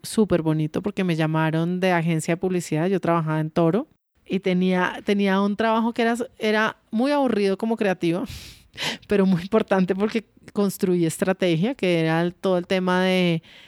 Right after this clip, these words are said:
Yo trabajaba con, con to-, muchas marcas internacionales, eh, muchas marcas de Procter and Gamble, y eso me dio una visión estratégica súper importante, pero espero que no me oigan.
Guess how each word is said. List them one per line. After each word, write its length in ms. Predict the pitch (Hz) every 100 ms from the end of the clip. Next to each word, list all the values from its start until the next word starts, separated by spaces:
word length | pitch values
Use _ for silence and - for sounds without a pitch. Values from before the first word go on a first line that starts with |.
| _
Yo 160 | 180 175
trabajaba 640 | 180 185 180 160 160 180
con, 640 | - 185 180 170 165 160 - -
con 380 | 180 170 170 -
to-, 240 | - 180 -
muchas 440 | 190 196 208 214
marcas 380 | 208 196 196 202
internacionales, 1000 | 202 190 175 170 160 151 156 170 269 - _ - - - - _
eh, 560 | - 175 170 160 151 151
muchas 360 | 180 180 185 175
marcas 340 | 180 175 185
de 80 | 185
Procter 380 | 180 165 - 175
and 140 | 175
Gamble, 400 | 170 160 160 180 -
y 140 | - 190
eso 200 | 170 196
me 140 | 214
dio 440 | 202 180 170 170 - _ _ _ _ -
una 500 | 262 208 196 196 196
visión 340 | 214 208 170 160
estratégica 580 | - 190 - 160 160
súper 280 | 180 196 190
importante, 600 | 190 208 - 185 175 262 - - - - -
pero 560 | 190 185 185 202 220 -
espero 300 | - - 180
que 100 | 185
no 80 | 180
me 120 | 165
oigan. 400 | 165 175 240